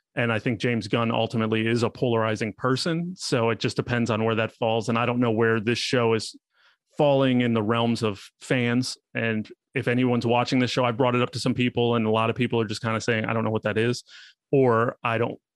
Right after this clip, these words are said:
like John Cena," <laughs> or, "I, I struggle trying to," you know,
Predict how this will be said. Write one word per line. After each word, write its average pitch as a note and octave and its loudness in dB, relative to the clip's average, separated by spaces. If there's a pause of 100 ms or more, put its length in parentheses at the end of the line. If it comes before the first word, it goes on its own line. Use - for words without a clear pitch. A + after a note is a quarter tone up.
(120)
like A2+ -2
John G#2+ 0
Cena," C3 2
<laughs> - -2
or, C3+ 2
"I, B2+ 2 (120)
I C#3+ 0
struggle D3 0
trying C3+ 2
to," C3 2
you C#3+ 2
know, A#2 0